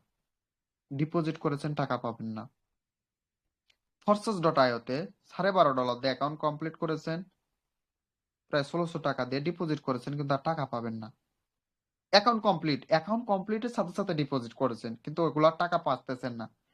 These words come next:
সেন্ট্রালাইজ প্ল্যাটফর্ম, যেগুলো ইতিপূর্বে স্ক্যাম করে চলে গেছে, রিং আইডি, স্পেস, ইমোবি প্ল্যান, এক্সিম মোবাইল, পিএসডি, এই প্ল্যাটফর্মগুলো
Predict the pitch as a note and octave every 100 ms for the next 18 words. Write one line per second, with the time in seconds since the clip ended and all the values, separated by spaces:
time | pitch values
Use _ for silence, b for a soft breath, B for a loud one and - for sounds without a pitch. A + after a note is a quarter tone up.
0 | _ _ - G#3 G#3 E3+ B2+ - A#2+ -
1 | A#2 A2 - C#3+ D#3 F3 D#3+ F3 F3 E3+
2 | E3 - G3+ F3 C#3+ C3 B2+ A#2 A#2 E3
3 | G#3+ b b b b _ _ _ _ _
4 | - D#3+ G3+ G#3 F3 E3 F3 - F#3+ F3
5 | F3 F3+ F3+ E3+ F3 D#3 E3 D3+ F#3+ F3
6 | E3+ D#3+ - G3+ F3 B2 E3 G3+ C4 C4
7 | A3 - F#3 E3